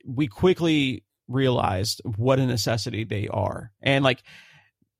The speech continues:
technically you could get around Fort Wilderness without it. Um, but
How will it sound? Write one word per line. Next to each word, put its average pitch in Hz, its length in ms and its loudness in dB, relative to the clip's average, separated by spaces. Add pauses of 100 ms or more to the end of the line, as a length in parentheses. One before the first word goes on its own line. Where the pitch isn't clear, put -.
(240)
technically 220 420 2
you 165 180 2
could 147 160 0
get 156 160 4
around 135 480 2
Fort 127 200 0
Wilderness 123 440 0
without 104 340 -4
it. - 80 -16 (500)
Um, 123 540 2 (160)
but 139 560 2